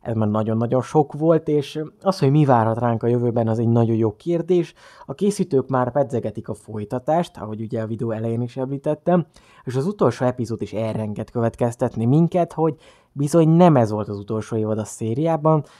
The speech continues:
úgyhogy érdekes lesz, hogy mi vár ránk. Szóval összességében a Monárka szörnyek hagyatéka egyáltalán nem nevezhető hibátlannak, viszont a Szörnyverzum egy érdekes részét mutatta be, amely a későbbi tartalmak során akár kulcsfontosságú is lehet.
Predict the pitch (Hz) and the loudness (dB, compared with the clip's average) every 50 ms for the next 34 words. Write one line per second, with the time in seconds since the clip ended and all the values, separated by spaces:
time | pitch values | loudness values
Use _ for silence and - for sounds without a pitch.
0 | _ _ _ - 147 - 156 147 - - 175 160 127 110 - 147 - - 127 - | _ _ _ -18 -14 -10 -10 -10 -8 -2 0 0 0 0 -2 -6 -10 -10 -16 -14
1 | - 117 113 113 - - 113 110 113 110 110 101 98 107 - - 101 - - - | -12 -12 -12 -12 -12 -12 -10 -8 -8 -8 -8 -8 -8 -8 -8 -8 -10 -10 -12 -14
2 | _ _ _ _ _ _ _ _ _ _ _ _ _ _ _ - - 143 143 170 | _ _ _ _ _ _ _ _ _ _ _ _ _ _ _ -6 -4 0 4 6
3 | 202 233 240 - - 156 - - 151 123 120 120 127 120 120 127 143 156 156 135 | 6 6 6 6 4 0 2 4 2 2 4 4 4 4 6 4 4 4 2 2
4 | 120 113 113 - - 117 - - 135 127 123 123 120 117 - - 139 139 135 120 | 0 -2 -4 -4 -4 -6 -4 0 0 0 2 2 0 -2 2 2 2 4 4 2
5 | - 131 123 123 - 127 110 - - - - - _ - 175 190 165 180 139 113 | 2 0 0 2 2 2 2 0 -4 -20 -20 -16 _ 4 4 6 8 8 6 6
6 | - 127 120 117 110 110 113 107 104 110 107 107 107 - - 123 - 120 110 110 | 6 4 4 4 6 4 2 2 0 0 -2 -2 -4 -4 -4 -6 -4 -4 -2 -2
7 | 123 135 123 127 113 117 - - 139 143 160 185 185 180 - 151 - - 151 135 | -2 0 2 2 2 2 0 0 0 2 2 2 0 0 -2 -6 -2 0 -2 2
8 | 143 143 - - - 214 220 220 208 190 170 147 131 139 139 139 131 - - 135 | 2 0 -2 0 2 4 4 4 4 4 2 2 2 0 0 0 0 -2 -4 -4
9 | 131 127 127 127 123 120 - 123 113 - - 131 127 127 127 123 120 - 135 117 | -2 -2 0 0 -2 -2 -2 -4 -4 -4 -4 0 2 4 4 4 2 2 -2 -2
10 | - 127 123 120 135 131 120 - - 131 127 151 165 - - - - - - - | 0 0 0 2 2 2 0 2 0 0 4 4 4 4 2 -4 -20 -20 -20 -8
11 | - 120 135 135 127 123 - 175 208 214 - - 165 127 123 117 - 147 143 135 | -2 2 4 4 2 2 4 4 4 4 4 2 0 0 0 0 4 6 6 6
12 | - - 120 110 107 110 104 - - - 196 190 170 147 127 123 123 _ 139 143 | 6 4 0 0 2 0 -2 -2 -2 0 0 2 2 2 0 0 -2 _ -8 -8
13 | - - 123 120 117 - - 156 139 131 120 - - 120 104 101 98 104 98 - | -4 -2 -2 -2 -2 -4 -6 -2 0 0 0 0 -4 -6 -6 -4 -4 -6 -6 -6
14 | - - 107 101 104 110 107 101 98 - 113 110 107 - - - _ _ | -4 -6 -6 -6 -4 -6 -8 -8 -8 -8 -8 -8 -6 -6 -8 -12 _ _